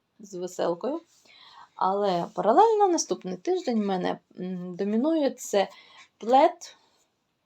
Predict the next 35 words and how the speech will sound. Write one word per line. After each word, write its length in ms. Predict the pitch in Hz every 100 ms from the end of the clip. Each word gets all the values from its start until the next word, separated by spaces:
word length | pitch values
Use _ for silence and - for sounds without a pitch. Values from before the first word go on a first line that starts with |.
| _ _ _ _ -
е, 40 | 175 175 190 -
гольфік 520 | 165 226 220 233 -
пер-, 340 | 269 262 247 -
перше 340 | 262 - 269
місце, 400 | 254 247 - 220
друге 500 | 185 202 202 175 - -
плед. 420 | 202 247 330 - _ _ _ _ -
І, 220 | 202 202
мабуть, 380 | 208 202 233 -
третє 320 | 233 247 214
буде 280 | 185 190 196
лапопейса, 640 | 202 202 220 311 370 247
тому 280 | 220 220 208
що 200 | - 185
гольфік 380 | 262 302 233
в 40 | 208
мене 260 | 214 220
бере 400 | 214 196 202 202
участь 520 | 196 202 196 - 175 -
в 20 |
тій 120 | 185
же 140 | 185
категорії, 800 | 180 185 - 190 233 262 233 214
що 340 | 214 - 185 196
і 220 | - 175
лапопейса. 760 | 180 - - - - - - - - - - -
Е, 400 | - 160 160 160
тобто, 400 | 165 - - 165 170
ну, 160 | 226 175
будуть 380 | 175 196 190
дві 200 | 175 233
готові 400 | 240 214 190 180
роботи, 380 | 180 175 170 170
дуже 300 | 170 190 175
гарно. 320 | 170 151 -